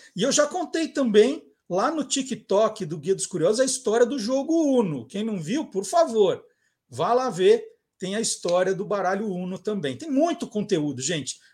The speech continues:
Vai no TikTok, vai no Instagram do Guia dos Curiosos, vai no Facebook, tem muita coisa. E o site do Guia dos Curiosos também, né? Não deixe de visitar o w w w ponto guia dos curiosos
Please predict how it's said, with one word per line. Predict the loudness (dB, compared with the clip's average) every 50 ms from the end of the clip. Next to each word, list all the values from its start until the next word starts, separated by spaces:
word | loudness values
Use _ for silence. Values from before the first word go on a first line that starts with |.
| _ _
Vai | 0 2 2
no | 2 0
TikTok, | 0 -2 -2 -4 -8 -4 0 4 4 6 4 4 0 -4 0
vai | 0 2
no | 2 2
Instagram | 0 0 -2 -4 -2 -2 -2 -2
do | -2 -2
Guia | -2 -2 0
dos | 0 -4
Curiosos, | -6 -6 -4 0 2 2 4 2 2 0 -4 -10 -16 -20 _ _ _
vai | -2 0 2 2 2
no | 0
Facebook, | 0 0 0 0 0 0 -2 -2 0 0 0 0 0
tem | -4 -2 -2
muita | 0 2 4 4 2 2 0 -4 -8
coisa. | -6 -6 -4 -4 -4 -4 -6 -12 _ _ _ _ _ _ _ -6
E | -6
o | -2
site | 0 0 2 2 2 2 2 2 -2 -2
do | -4
Guia | -4 -6 -6
dos | -6 -6
Curiosos | -4 -2 0 0 0 -2
também, | -4 -4 -2 -2 -2 -2
né? | -4 -8
Não | -10 -8 -6
deixe | -4 -4 -4 -4
de | -4 -6
visitar | -6 -4 -6 -6 -2 -2 0 0 0
o | 0
w | 0 0 0 0 0
w | 0 0 0 0
w | 0 0 0 0 -2
ponto | -4 -4 -8 -10 -10
guia | -8 -2 0 0 2
dos | 2 0 -4
curiosos | -4 -4 -4 -2 0 0 0 0 -2 -4 -6